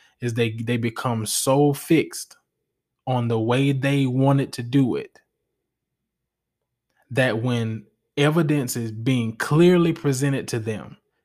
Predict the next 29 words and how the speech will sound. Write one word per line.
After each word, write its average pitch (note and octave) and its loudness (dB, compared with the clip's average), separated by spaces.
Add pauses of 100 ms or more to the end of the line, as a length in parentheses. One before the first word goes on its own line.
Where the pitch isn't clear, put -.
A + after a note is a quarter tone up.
that A#2+ -4
would A#2 -4
suggest B2 -2
that G#2 -6
it's F2 -6
time C#3 0
to B2+ -4
move B2+ 6
in A#2 -2
a G#2+ -6
different C3+ -4
direction, B2 -4
or G#2+ -8
it's - -14
time C3+ -2
to A#2+ -6
do B2 0
something A#2 -4
different, A2+ -2
or A2 -4
it's G#2+ -8
time B2+ -2
to C3 -8
make B2 0
an A#2 -2
adjustment A#2 -2
to C3+ 2
that B2 -2
plan, A#2+ -4